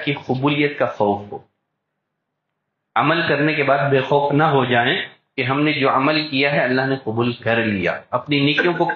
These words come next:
کبھی بڑا نہ جانیں۔ ہمیشہ بندے مومن کو یہ خوف لاحق رہنا چاہیے اس کی،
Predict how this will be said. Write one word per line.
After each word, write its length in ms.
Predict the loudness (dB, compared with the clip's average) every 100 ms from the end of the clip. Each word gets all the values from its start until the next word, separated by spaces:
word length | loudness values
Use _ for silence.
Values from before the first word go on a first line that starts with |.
| -2
کبھی 380 | 0 0 0
بڑا 240 | 2 4 2
نہ 120 | 2 0
جانیں۔ 300 | 0 -2 -6 -12 _ _ _ _ _ _ _ _ _ _ -2
ہمیشہ 320 | 0 2 2
بندے 360 | 2 2 2
مومن 360 | 2 2 2 0
کو 280 | 0 2 2
یہ 120 | -2
خوف 440 | -2 2 2 0 -8 _ _ _ -2
لاحق 460 | 2 2 2 0
رہنا 440 | 2 2 4 4 4
چاہیے 720 | 2 0 0 0 0 -2 -12 _ _ _ _ _ _
اس 140 | -10
کی، 100 | -2